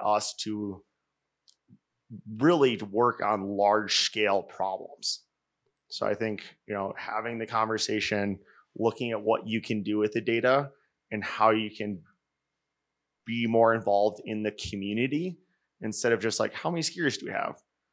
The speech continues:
It's like, "Okay, how do we move fifteen thousand people?" I think it's, it's very powerful. So I just really appreciate, you know, the partnerships and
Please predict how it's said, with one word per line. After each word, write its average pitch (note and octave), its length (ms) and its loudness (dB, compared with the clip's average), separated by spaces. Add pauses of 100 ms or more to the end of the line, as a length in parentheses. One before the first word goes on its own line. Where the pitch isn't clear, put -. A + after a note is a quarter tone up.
(580)
It's A2 180 -2
like, A2 140 2 (260)
"Okay, C3 160 6 (220)
how - 140 4
do C#3+ 60 8
we D3 80 8
move B2+ 200 2
fifteen B2+ 280 -4
thousand G#2+ 300 2
people?" - 460 -8 (1300)
I - 100 -4
think G#2 220 -6
it's, G#2 200 -6 (220)
it's - 180 -4
very G#2+ 220 2
powerful. F#2+ 400 -2
So F#2+ 140 -12
I G2+ 100 -12
just G2 140 -18
really G#2 180 -6
appreciate, G2 540 -8
you - 580 -20
know, G2+ 100 -4
the G2+ 80 -2
partnerships G#2+ 680 -4
and G2 260 -10